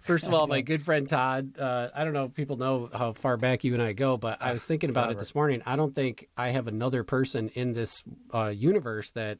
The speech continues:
Speaker 1: I've known longer and have, and, and worked with. Like, you and I were in
Speaker 2: Yeah.
Speaker 1: the trenches together back in the late
Speaker 2: Yeah, it's been,
Speaker 1: nineties,
Speaker 2: oh,
Speaker 1: mid
Speaker 2: it's
Speaker 1: to late
Speaker 2: been
Speaker 1: nineties.
Speaker 2: at least twenty-five years, maybe a few years longer. So, yeah. Quite,
Speaker 1: Oh,
Speaker 2: quite a
Speaker 1: boy.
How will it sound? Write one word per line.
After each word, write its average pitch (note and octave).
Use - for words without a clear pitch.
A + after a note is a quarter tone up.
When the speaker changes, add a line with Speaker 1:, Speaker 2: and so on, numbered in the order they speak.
Speaker 1:
I've G#2+
known A2+
longer A#2
and A2
have, A2+
and, C#3+
and C3
worked A3
with. F#2+
Like, A2
you E3+
and E3
I C#3
were B2+
in B2+
Speaker 2:
Yeah. A2
Speaker 1:
the G2+
trenches C#3+
together G#2
back A#2
in A2+
the G#2
late G#2+
Speaker 2:
Yeah, C3+
it's -
been, A#2
Speaker 1:
nineties, C#3+
Speaker 2:
oh, D3
Speaker 1:
mid D3+
Speaker 2:
it's E3+
Speaker 1:
to E3+
late C3+
Speaker 2:
been -
Speaker 1:
nineties. C3+
Speaker 2:
at C3
least E3+
twenty-five C3+
years, B2
maybe A#2+
a A2+
few B2
years A#2
longer. G#2+
So, -
yeah. A2+
Quite, A#2+
Speaker 1:
Oh, D3
Speaker 2:
quite A#2+
a A2
Speaker 1:
boy. G#2+